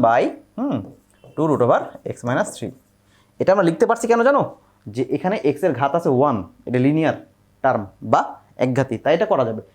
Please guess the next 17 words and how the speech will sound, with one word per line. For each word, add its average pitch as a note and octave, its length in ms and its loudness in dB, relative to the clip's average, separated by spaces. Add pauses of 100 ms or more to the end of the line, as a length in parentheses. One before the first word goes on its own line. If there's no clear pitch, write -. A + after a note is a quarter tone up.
(200)
But B2+ 160 0
যদি C3+ 140 -2
এটা F3 160 2
দ্বিঘাতী D#3+ 260 2
হয়ে A3 100 2
যেত A3+ 160 0
তখন F#3+ 140 2
কিন্তু G3 140 -2
আমরা G#3 100 0
এটা G#3+ 100 0
করতে B3+ 180 -2
পারতাম A#2+ 280 -4
না, G#2 60 -12 (440)
ব্যাপারটা C3+ 260 0
বুঝতে D3 140 -2
পারছি? F#3 180 -2 (800)
ইয়েস, D#3 120 0